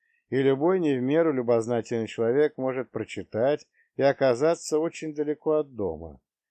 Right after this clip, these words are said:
И сразу мелькнула мысль, вероятно, так иногда и происходило. Только не все помнили цифровую комбинацию или не догадались её повторить, чтобы вернуться обратно.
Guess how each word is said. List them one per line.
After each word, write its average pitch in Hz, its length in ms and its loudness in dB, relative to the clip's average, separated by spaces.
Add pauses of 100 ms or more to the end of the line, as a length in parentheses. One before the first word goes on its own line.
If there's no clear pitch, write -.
(240)
И 104 80 -8
сразу 151 440 -4
мелькнула 143 400 -8
мысль, 92 460 -8 (420)
вероятно, 92 560 -6
так 85 300 -8
иногда 87 460 -10
и 78 40 -10
происходило. 82 760 -14 (1160)
Только 151 300 -2
не 151 140 -6
все 165 260 -6
помнили 147 520 -6
цифровую 131 600 -10
комбинацию 123 960 -14 (380)
или 180 180 -2
не 165 140 -2
догадались 120 840 0
её 123 120 -4
повторить, 92 720 -12 (440)
чтобы 110 360 -4
вернуться 113 540 -6
обратно. 90 520 -12